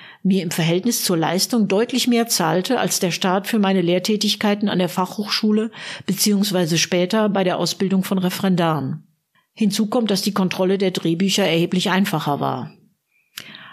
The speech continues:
Man könnte sich fragen, was eigentlich in diesen Jahren aus meinen S-P-D-Aktivitäten wurde. Die Antwort ist einfach.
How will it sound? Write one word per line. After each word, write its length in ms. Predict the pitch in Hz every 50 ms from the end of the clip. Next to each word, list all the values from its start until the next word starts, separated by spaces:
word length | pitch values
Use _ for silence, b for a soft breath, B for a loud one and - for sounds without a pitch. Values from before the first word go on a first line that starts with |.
| B B -
Man 120 | 214 214
könnte 240 | 208 269 277 277 247
sich 160 | 220 220 -
fragen, 380 | - - 196 190 202 214 240 240
was 100 | 214 208
eigentlich 320 | 185 202 202 214 214 208
in 80 | 220 208
diesen 220 | 208 208 208 202
Jahren 260 | 190 180 175 185 196
aus 160 | 185 202 202 -
meinen 220 | 190 180 185 185
S-P-D-Aktivitäten 1200 | 165 170 - - 185 160 202 247 - 233 - - - 175 165 180 165 - - 170 160 - 170 165
wurde. 460 | 160 160 156 156 175 175 170 185 - - B B B B B B B -
Die 100 | 208 156
Antwort 300 | 180 185 185 214 214 208
ist 140 | 208 -
einfach. 680 | - - 160 165 165 156 - 147 156 160 - - -